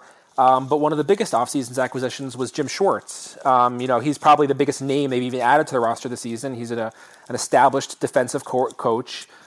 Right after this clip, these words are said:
uh, with a reputation of, you know, turning, uh, undervalued or underutilized players, you know, at various stops and turning them into good pass rushers. So, you know, they had, they have some good pieces on the roster. Um,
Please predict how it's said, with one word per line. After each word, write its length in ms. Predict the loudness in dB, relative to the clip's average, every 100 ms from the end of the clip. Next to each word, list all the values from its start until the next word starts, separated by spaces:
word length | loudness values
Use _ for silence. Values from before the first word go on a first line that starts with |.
| -2
uh, 320 | 2 4 2
with 220 | 0 -4 0
a 180 | 0 0
reputation 500 | -4 -2 -4 -4 -4
of, 240 | -4 -6 _
you 120 | -4 -2
know, 80 |
turning, 540 | -2 2 2 2 -2 -8 -16 _ -20 _ 2
uh, 120 | 4
undervalued 880 | 4 4 2 6 8 8 6 2 2
or 200 | 4 4
underutilized 760 | 2 0 -2 -2 0 0 0 -2
players, 540 | 2 2 2 -4 -8 -16 _
you 100 | -10
know, 140 | -8
at 60 | -4
various 320 | -2 0 -2
stops 320 | -2 -2 -4
and 80 | -6
turning 200 | -2 -2
them 120 | -2
into 160 | -6 -2
good 120 | -2
pass 280 | 2 0 0
rushers. 340 | -6 -6 -12
So, 300 | 0 2 2 -2 -18 -20 _
you 80 | 0
know, 120 | 2
they 120 | 4 4
had, 260 | 4 4
they 60 | 2
have 180 | 0 0
some 160 | -2
good 140 | -4 -2
pieces 280 | -4 -2
on 80 | -4
the 80 | 0
roster. 540 | 0 -2 -2 -2 -2 -4 -18 _ _
Um, 400 | 2 4 4 -2